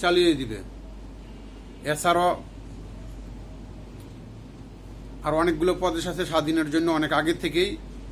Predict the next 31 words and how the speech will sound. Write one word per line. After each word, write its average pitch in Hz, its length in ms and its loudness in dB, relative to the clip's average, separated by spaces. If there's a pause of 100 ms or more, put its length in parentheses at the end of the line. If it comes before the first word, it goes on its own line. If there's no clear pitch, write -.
(140)
ই - 100 -8
করতেছে। 139 380 -6 (460)
এদিক 147 260 -4
দিয়ে 175 120 2
চায়না, 175 540 6 (720)
চায়নার 170 360 4
সাথে 175 260 -2
অনেক 175 240 4
ঝামেলা। 143 400 0 (340)
চায়না 170 520 4
যুদ্ধ, 165 440 2 (360)
এই 147 80 -4 (160)
পরিস্থিতি 170 420 -2
সৃষ্টি 160 340 -2
হলে 170 360 4 (300)
চায়নার 156 280 2
সাইড 151 400 0
দিয়ে 185 240 2 (480)
কিছু 170 240 0
অংশ 156 300 2
ওরা 160 320 4
কিন্তু 160 280 0
আগে 151 220 0
থেকে 156 200 -2
দখলের 143 420 0
জন্য 151 220 0
বসে 139 300 -2
আছে। 107 280 -6 (360)
এবং 143 180 -4
চায়না 165 300 2
চাইতেছেই 165 600 2